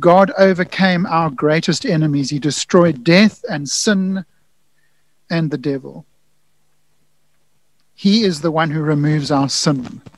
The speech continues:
by the death of Jesus. And so the way is opened for us to be friends with the God of Jacob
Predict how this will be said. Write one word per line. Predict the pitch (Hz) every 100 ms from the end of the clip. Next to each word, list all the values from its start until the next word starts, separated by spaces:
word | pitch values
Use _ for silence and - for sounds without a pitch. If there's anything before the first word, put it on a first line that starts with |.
| _ _ - - _
by | 160 151
the | 147
death | 156 147 156
of | 123
Jesus. | 131 135 127 - - - _ _ _ _ _ _ _ -
And | 156 139
so | - 170 165
the | 151
way | 151 156 175 185 226
is | 180 156 -
opened | 190 185 - 151 127 107 113
for | - 175 160
us | 170 160 -
to | 170
be | 160
friends | 139 - 240 226 151 143
with | 151 -
the | 143
God | 170 170
of | 180
Jacob | 135 180 202 - 123 -